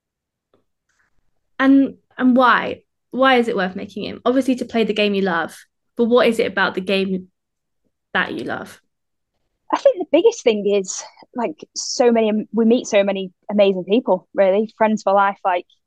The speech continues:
Speaker 2: people that if, if you didn't play golf, you would never, ever come across. And I think that, f-, that for me is the most enjoyable part of it. We see amazing places all over Europe, all over the world. Like,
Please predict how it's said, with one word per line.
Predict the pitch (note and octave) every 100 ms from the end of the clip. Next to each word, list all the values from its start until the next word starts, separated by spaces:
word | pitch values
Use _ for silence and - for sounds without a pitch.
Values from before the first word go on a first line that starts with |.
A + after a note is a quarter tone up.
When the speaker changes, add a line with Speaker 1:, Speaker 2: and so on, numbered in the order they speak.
| _ _ _ B3
Speaker 2:
people | A3+ G#3+
that | G3+ -
if, | - _ _ -
if | - _
you | G3+
didn't | G#3 -
play | G3+
golf, | G3 G#3 G#3
you | G3
would | F#3+
never, | G3 F#3+ F#3+
ever | F#3+ F#3
come | - A3
across. | G3+ F3+ F3+ - - -
And | F#3+ F#3 F#3 _ _ _ _ _ -
I | G#3
think | F#3+ G#3 G3
that, | A3+ G#3+ -
f-, | B3 _ -
that | A#3+ -
for | A3
me | G3+
is | F#3+
the | G3
most | G3 -
enjoyable | F#3 F#3+ F3+ E3+
part | F3 E3+ -
of | F3+
it. | -
We | F#3
see | - G3+
amazing | F#3+ G3 G3 F#3+ F#3+ - _ -
places | G3+ G3+ - G3 F#3+ - -
all | G3+
over | F#3+
Europe, | F#3+ F#3+ F#3+ F#3
all | G#3
over | F#3+ F3+
the |
world. | F3 F#3+ F3+ F#3 F#3
Like, | F3+ E3+